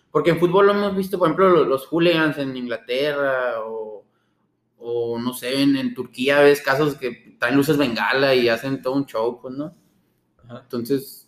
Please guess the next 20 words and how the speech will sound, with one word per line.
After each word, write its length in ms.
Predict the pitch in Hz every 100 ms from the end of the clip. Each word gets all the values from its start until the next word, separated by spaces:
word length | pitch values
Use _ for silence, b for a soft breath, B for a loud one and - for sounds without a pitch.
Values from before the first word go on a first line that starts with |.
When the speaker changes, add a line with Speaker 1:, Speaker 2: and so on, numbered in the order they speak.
| _
Speaker 1:
pues 180 | - 120
sí, 140 | - 123
la 220 | 123 123
pasión 280 | 143 127 135
del 120 | 143
fútbol 420 | 147 135 139 139
siempre 280 | - 135 139
en 100 | 139
todo 120 | 135
el 60 | 147
mundo 300 | 139 143 143
trae, 380 | 135 151 170 151
pero, 200 | 131 123
pues, 120 | 123 113
aquí 140 | 120
en 80 | 127
México 300 | 127 - 127
sí, 120 | 120
sí 300 | 117 - _
está 800 | 117 - 127 127 123 - - -